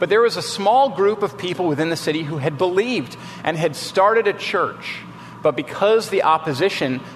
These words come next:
to Paul and his associates and the message that he was preaching was so strong, he was driven out of Thessalonica by the people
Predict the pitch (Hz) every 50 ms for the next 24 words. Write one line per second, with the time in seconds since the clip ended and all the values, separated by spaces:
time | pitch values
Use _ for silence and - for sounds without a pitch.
0 | - - - 160 - - - 160 151 147 151 165 165 160 151 135 127 117 135 123
1 | 127 - - - 175 190 185 185 - 185 175 165 165 - 151 127 123 123 131 147
2 | 156 165 - - 170 151 - 160 156 - 151 160 165 156 139 - - - 170 160
3 | 147 - 165 160 143 135 131 - - 170 156 - - - - - 202 226 233 165
4 | 131 131 139 - - - - - - - 190 202 170 165 135 - 170 196 202 185
5 | 196 175 - - - 160 180 214 240 247 - - - 165 160 - - 196 185 190
6 | - 180 170 165 156 170 196 202 - 147 131 131 151 156 147 151 - - 185 185
7 | 185 175 160 -